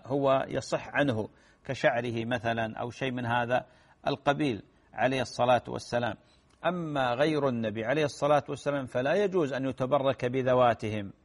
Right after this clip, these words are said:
لا يجوز ويحرم. ولذلك الصحابة رضي الله عنهم ما تبركوا بأبي بكر وهو سيد الأولياء، وما تبركوا بعمر وهو سيد الأولياء،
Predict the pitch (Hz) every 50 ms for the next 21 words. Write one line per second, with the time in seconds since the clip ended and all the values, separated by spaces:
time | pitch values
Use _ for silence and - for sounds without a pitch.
0 | _ _ _ _ _ _ _ _ _ _ _ - - 117 127 147 170 170 160 147
1 | 156 151 135 120 107 107 107 117 139 165 156 - 147 139 120 104 95 113 123 131
2 | 135 156 151 143 139 - - 131 131 131 - - _ _ _ _ _ _ _ _
3 | _ _ - - - - - 131 - 160 165 156 143 143 143 135 135 139 135 127
4 | 127 127 123 127 127 139 135 123 113 120 131 175 196 - - 165 156 151 139 147
5 | 135 - 143 131 123 135 117 120 123 123 120 127 123 - - - - 123 131 123
6 | - - 202 196 180 143 143 139 127 143 139 127 123 120 113 - - - _ _
7 | _ _ _ _ _ - 139 151 175 180 175 151 - 156 151 156 147 147 143 -
8 | - 139 127 135 135 127 143 139 127 117 - - - 117 120 127 123 - 160 180
9 | 180 175 147 147 135 120 143 143 135 127 123 120 -